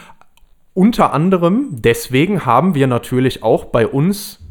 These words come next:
in Deutschland jetzt mittlerweile verschiedene Stufen für die Übertragung von Strom in unserem Wechselspannungsnetz, ne? Diese Hochspannungsleitungen, die man ja kennt, Hochspannung, aha, hohe Spannung. Warum? Ja, Energie übertragen bei geringer Verlustleistung.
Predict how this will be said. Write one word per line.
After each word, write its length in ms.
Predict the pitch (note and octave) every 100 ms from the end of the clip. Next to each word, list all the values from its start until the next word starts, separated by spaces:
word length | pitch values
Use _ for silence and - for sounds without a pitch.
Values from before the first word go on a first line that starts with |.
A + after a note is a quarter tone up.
| - -
in 140 | C3
Deutschland 580 | - A#2 C#3+ - G3 G#3
jetzt 180 | C3+ -
mittlerweile 520 | D3 A#2+ G2+ A2+ F3
verschiedene 760 | - - C#3+ C3+ C#3+ D#3+ F#3+ F#3+
Stufen 580 | - D3 D3 - F#3+ G3+
für 180 | -
die 60 | D3+
Übertragung 800 | C3 B2 A#2 B2 A#2+ C#3 E3 F#3
von 440 | - C3+ C#3+ D3 D3 _
Strom 460 | - B2 B2 E3
in 120 | C3+
unserem 440 | A#2+ A2+ A#2 C3+ C#3
Wechselspannungsnetz, 960 | D3+ A2+ - E2 D2+ - D#2 - - _ _
ne? 160 | G#2+ C#3+ - - - -
Diese 400 | A#2 A2+ A2 G#2 A#2+
Hochspannungsleitungen, 1160 | D3 - C#3+ D#3 E3+ C#3+ C#3 D#3 F#3 F#3+ A3
die 80 | D3
man 160 | C#3+ A#2
ja 80 | A2
kennt, 380 | - F3 - C3
Hochspannung, 760 | B2+ - - B2 C#3 F3 G#3
aha, 480 | B2 A#2 F#3 - - -
hohe 180 | D3+ C3
Spannung. 560 | - - G#3+ B2+ G2+ - _ _ _ _ _ _
Warum? 540 | A#2+ G#2+ C3+ A#3+ - - - -
Ja, 260 | A#2 - -
Energie 380 | - C3+ A#2+ D3+
übertragen 680 | F#3+ B2+ A#2 B2 A#2 C#3 F#3
bei 140 | B2+ B2+
geringer 320 | C3 B2 C#3
Verlustleistung. 720 | E3+ E3 D#3 - - - -